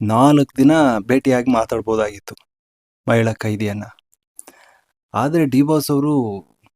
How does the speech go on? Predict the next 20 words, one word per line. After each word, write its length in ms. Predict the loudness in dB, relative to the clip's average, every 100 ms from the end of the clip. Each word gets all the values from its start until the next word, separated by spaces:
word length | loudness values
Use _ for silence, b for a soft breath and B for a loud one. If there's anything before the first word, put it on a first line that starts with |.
| -6
ಮನ್ಸೇ 280 | -4 0 2
ಮಾಡಿಲ್ವಂತೆ, 680 | 2 0 -4 -6 -8 -8 -4
ಹೋಗಿಲ್ವಂತೆ, 1000 | -2 -2 -2 -4 -8 -8 -10 -12 -12 -14 _ _ _ _ _ _ _ _ -4
ಮಾತಾಡಿಲ್ವಂತೆ 800 | -2 2 2 2 0 -6 -8
ಪವಿತ್ರ 420 | -10 -8 -10 -6 -6
ಅವ್ರ 140 | -6
ಜೊತೆ. 500 | -10 -14 -16 -18 -20 _ -8
ಹೊರಗಡೆ 340 | -4 -2 -2
ಮಾತಾಡ್ತಾ 500 | -2 -4 -4 -8 -8
ಇದ್ರು, 140 | -4 -2
ಒಳಗಡೆ 320 | 0 0 -2
ಯಾಕೆ 300 | -4 -4 -8
ಮಾತಾಡ್ಲಿಲ್ಲ? 720 | -8 -6 -6 -6 -6 -8 -12 -20 _ _ _ _
ಓ, 380 | 2 2 2 -4 -12 _ _
ಎಲ್ಲವೂ 360 | -6 0 4 4
ಜ್ಞಾನೋದಯ 580 | 2 2 4 4 2 2
ಆಗ್ಬಿಡ್ತು 580 | 2 2 -4 -10 -8
ಡಿ 140 | -6 -6
ಬಾಸ್ 320 | -6 -6 -6
ಅವ್ರಿಗೆ. 400 | -8 -4 -4